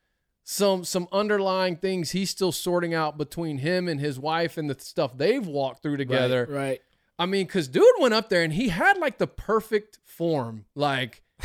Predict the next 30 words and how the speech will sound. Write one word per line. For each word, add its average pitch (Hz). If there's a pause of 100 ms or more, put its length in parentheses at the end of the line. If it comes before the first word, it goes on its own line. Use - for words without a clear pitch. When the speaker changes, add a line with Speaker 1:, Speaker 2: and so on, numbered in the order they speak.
(100)
Speaker 1:
everything 233
Speaker 2:
<laughs> -
Speaker 1:
about 180
the 175
slap 147
was, 139
like, 135 (220)
textbook. - (380)
Speaker 2:
Right, 143
Speaker 1:
And, 170
Speaker 2:
right. 160
Speaker 1:
I -
mean, 190
it 208
was, 151
it 180
was, 160
it 180
was 170
a 143
beautiful 143
slap. 131
Like, 113
if 135
we're 170
just -
talking, 151
like, 123 (100)
Speaker 2:
<laughs> -
Speaker 1:
form 202